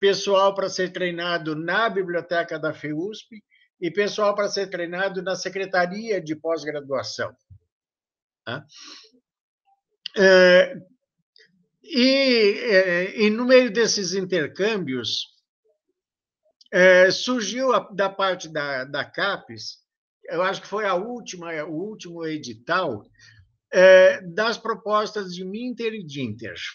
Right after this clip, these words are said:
Dinter é o doutorado internacional e inter-, interinstitucional e Minter, o mestrado internacional e interinstitucional. A feusp, é,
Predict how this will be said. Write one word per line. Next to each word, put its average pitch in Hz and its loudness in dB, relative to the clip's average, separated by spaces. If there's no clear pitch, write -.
Dinter 269 4
é 240 6
o 220 2
doutorado 208 2
internacional 180 -4
e 175 -4
inter-, 170 -8
interinstitucional 185 -6
e 208 -2
Minter, 247 -2
o 196 -2
mestrado 208 0
internacional 180 -4
e 175 -6
interinstitucional. 156 -8
A 170 4
feusp, 214 2
é, 147 -6